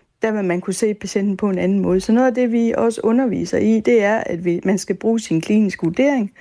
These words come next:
Og hvis det er sådan, patienterne, man ikke helt synes, at man kan vurdere patienterne,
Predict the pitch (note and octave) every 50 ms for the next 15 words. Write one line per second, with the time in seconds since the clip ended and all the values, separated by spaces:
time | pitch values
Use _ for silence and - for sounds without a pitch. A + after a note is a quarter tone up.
0 | - - - - - - - - - A3 A3+ A3 - A#3+ A3+ A#3 B3+ B3 C#4 C4
1 | B3 A#3+ - G3+ - - B3 A#3+ A#3 G#3 F3 E3 E3+ F3 F3 F#3 F#3+ G#3+ A#3 A3+
2 | - C#4 B3+ A#3 F#3 - _ - - B3 A#3+ A#3+ B3 A#3 F#3 D#3+ D#3 F3 - F3
3 | F3+ - - - - F#3+ F#3 G#3 A#3+ A#3 F3 E3 F#3+ F#3+ - B3+ C4+ A3+ F3+ E3+
4 | F3 F3